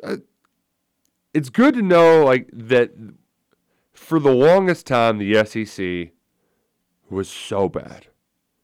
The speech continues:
So bad. But now I, I, it does feel like we are back to a point of S E C basketball that I kinda grew up watching, where you've got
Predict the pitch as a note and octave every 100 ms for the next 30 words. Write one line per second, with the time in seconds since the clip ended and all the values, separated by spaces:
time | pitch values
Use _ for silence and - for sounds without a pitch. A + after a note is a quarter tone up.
0 | _ - - G#2 E2 C#2 - _ _ _
1 | _ _ _ _ _ _ _ _ _ -
2 | D#3+ F3+ A#3 B3+ G#3+ E3+ D#3 D3 C2 _
3 | _ _ _ _ - D3 - _ - F3+
4 | G3 F3+ C3+ - _ - E3+ D#3+ C3+ B2
5 | A#2+ C3 A#2 - B2+ B2+ - - B2 G2+
6 | A#2+ A#2+ A#2+ - _ - G2+ G2 F#2+ _
7 | _ _ - G3 - C3 C3 C3 A2 A2
8 | - A2 G#2 G#2+ G2+ G2 G#2 G#2+ _ _
9 | C#3 B2+ G#2+ A#2+ G2 G2+ G#2+ - A#2+ G#2+
10 | G2+ G2+ G#2 G#2 G#2 G#2 G#2